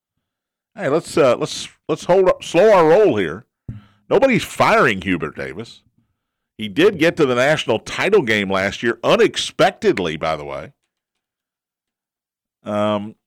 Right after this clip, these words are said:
and even if they lose, well, I, okay, I probably shouldn't say this. If they lose to Louisville on Wednesday, maybe he should be fired. Or if they lose to Boston College on Wednesday, either one. But, uh, he, he's not going anywhere, not yet.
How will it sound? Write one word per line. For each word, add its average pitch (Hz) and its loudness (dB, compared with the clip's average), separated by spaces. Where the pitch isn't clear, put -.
and 143 0
even 196 2
if 196 0
they 185 4
lose, 175 0
well, 160 -2
I, - -10
okay, 98 -12
I 87 -8
probably 165 -2
shouldn't 117 -4
say 113 0
this. 87 -6
If 98 -2
they 110 2
lose 160 0
to 139 0
Louisville 120 2
on 110 0
Wednesday, 151 0
maybe 131 0
he 104 -4
should 190 0
be 87 -6
fired. 71 -14
Or 185 4
if 160 2
they 135 4
lose 135 2
to 113 -10
Boston 127 0
College 180 -4
on 80 -6
Wednesday, 76 -14
either 123 -2
one. 135 -4
But, 104 -6
uh, 98 -2
he, 147 -16
he's 190 -14
not 180 0
going 113 2
anywhere, 78 -6
not 123 -6
yet. 76 -8